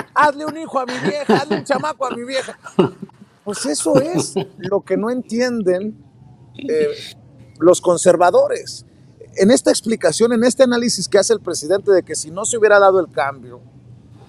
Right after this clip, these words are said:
México se hubiera hundido, hubiera, se hubiera hundido en conflictos,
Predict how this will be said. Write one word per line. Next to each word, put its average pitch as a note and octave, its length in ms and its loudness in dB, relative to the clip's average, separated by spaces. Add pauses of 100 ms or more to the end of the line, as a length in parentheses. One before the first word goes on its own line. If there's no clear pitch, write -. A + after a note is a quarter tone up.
(160)
México E3+ 460 0
se D3 140 -2
hubiera D3+ 220 8
hundido, D3+ 500 0
hubiera, D#3 440 6 (160)
se - 140 -6
hubiera F3+ 180 4
hundido F#3 360 2
en D#3+ 120 -4
conflictos, C#3+ 880 -8